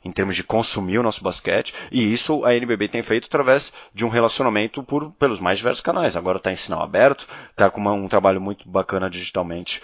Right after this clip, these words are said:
falando, então eu vejo como um passo pra que ele passe a, a abrir o coração <laughs> dele para o nosso basquete,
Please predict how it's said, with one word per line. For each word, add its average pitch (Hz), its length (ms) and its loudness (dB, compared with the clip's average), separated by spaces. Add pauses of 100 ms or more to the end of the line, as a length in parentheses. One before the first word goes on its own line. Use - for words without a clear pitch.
(120)
falando, 95 560 0 (480)
então 117 640 -2 (320)
eu 135 160 6
vejo 117 400 2
como 135 400 0
um 117 280 -4 (100)
passo 85 480 4 (220)
pra 95 140 -2
que - 120 -4
ele 104 160 -2 (180)
passe 107 600 0 (260)
a, 87 440 0
a 85 220 -2
abrir 117 320 2
o 131 80 -2
coração 110 540 2
<laughs> - 0 -
dele 107 300 4
para 98 200 2
o 95 40 0
nosso 95 260 -2
basquete, 98 560 4